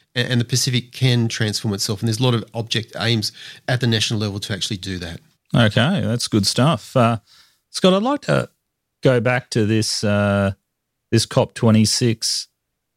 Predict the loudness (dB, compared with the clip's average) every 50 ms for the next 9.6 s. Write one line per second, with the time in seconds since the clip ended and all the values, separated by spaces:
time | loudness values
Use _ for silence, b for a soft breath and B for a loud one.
0 | _ _ 2 4 4 4 2 0 0 0 0 0 0 0 0 -2 -2 -2 -4 -6
1 | -8 -12 _ _ _ _ _ _ _ _ _ _ _ _ _ _ 2 2 4 2
2 | 2 -2 0 2 2 4 4 4 4 4 2 2 0 0 2 2 4 2 2 0
3 | 0 0 0 2 2 2 2 0 0 0 0 0 0 0 0 0 2 2 2 2
4 | 0 0 0 0 0 0 0 0 0 2 2 2 0 0 -2 0 0 0 4 4
5 | 4 4 2 0 -2 -2 -2 -2 -2 -2 -2 -2 0 -2 -2 -2 -6 -8 -6 -4
6 | -2 -2 0 0 0 0 0 0 0 0 0 0 0 0 0 0 -2 -2 0 2
7 | 0 2 2 2 4 4 4 4 2 2 2 2 2 2 0 -2 -2 -2 -2 -4
8 | -4 -2 -2 0 2 2 2 2 0 0 0 0 0 0 2 2 2 0 0 0
9 | 0 2 2 0 0 -2 0 0 0 0 -2